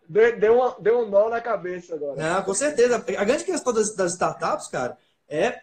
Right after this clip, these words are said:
Speaker 2: fazer, fa-, testar e fazer as coisas acontecerem de forma rápida e de forma mais produtiva possível. Isso é o mundo da startup,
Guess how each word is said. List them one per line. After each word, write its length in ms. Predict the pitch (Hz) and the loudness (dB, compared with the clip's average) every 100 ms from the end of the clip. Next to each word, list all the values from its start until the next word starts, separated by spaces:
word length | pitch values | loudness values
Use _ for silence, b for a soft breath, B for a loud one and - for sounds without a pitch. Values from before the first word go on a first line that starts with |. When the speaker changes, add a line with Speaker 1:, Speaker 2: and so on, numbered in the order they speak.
| _ | _
Speaker 2:
fazer, 640 | 233 220 151 233 480 - _ | 0 0 4 2 2 -4 _
fa-, 260 | 190 196 | -2 -2
testar 580 | - - 220 220 - 247 | -2 -2 0 0 0 2
e 40 | 339 | 2
fazer 460 | 254 202 147 196 | 0 0 2 2
as 140 | 226 - | 2 0
coisas 220 | 214 214 | 0 0
acontecerem 400 | 220 208 220 208 | -2 -2 0 -2
de 60 | |
forma 180 | 214 220 | -2 -4
rápida 560 | 151 147 190 - 240 269 | -4 -2 -2 -2 -6 -4
e 100 | 202 | -4
de 100 | 220 | -4
forma 260 | 233 226 233 | -2 0 2
mais 280 | 196 285 294 | 0 -4 -4
produtiva 420 | 262 262 233 277 | -8 -8 -6 -8
possível. 640 | - - - 247 220 139 | -6 -6 -4 -2 -2 0
Isso 320 | 254 339 - | 0 0 2
é 140 | - 156 | 2 2
o 100 | 147 | 0
mundo 260 | 143 143 | -4 -6
da 40 | 139 | -6
startup, 640 | - 139 - 139 135 131 | -4 -4 -4 -8 -8 -12